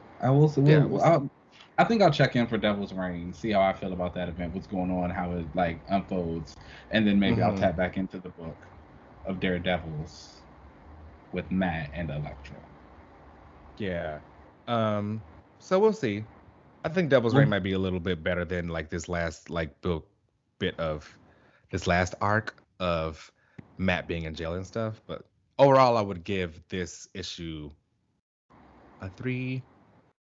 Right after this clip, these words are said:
Speaker 2: out of five.
Speaker 1: Okay.
Speaker 2: Yeah.
Speaker 1: That's solid.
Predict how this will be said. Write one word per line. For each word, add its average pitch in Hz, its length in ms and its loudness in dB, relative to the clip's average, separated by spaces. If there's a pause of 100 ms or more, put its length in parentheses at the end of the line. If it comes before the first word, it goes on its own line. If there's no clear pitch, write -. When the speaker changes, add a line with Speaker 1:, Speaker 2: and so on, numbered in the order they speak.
(420)
Speaker 2:
out 131 80 -6
of 131 60 -8
five. 135 280 -6 (1300)
Speaker 1:
Okay. 254 420 -2
Speaker 2:
Yeah. - 200 -4
Speaker 1:
That's - 180 -2
solid. 165 440 2